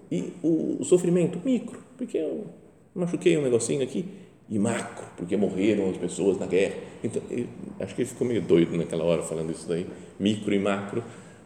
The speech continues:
mas, é, era interessante, né? E isso daqui existe também, agora essas batalhas, essa batalha, existe o micro, que é a minha batalha pessoal,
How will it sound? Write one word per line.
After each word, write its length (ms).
mas, 500
é, 300
era 100
interessante, 720
né? 60
E 180
isso 180
daqui 260
existe 420
também, 320
agora 180
essas 220
batalhas, 840
essa 140
batalha, 380
existe 300
o 20
micro, 440
que 120
é 120
a 80
minha 280
batalha 340
pessoal, 840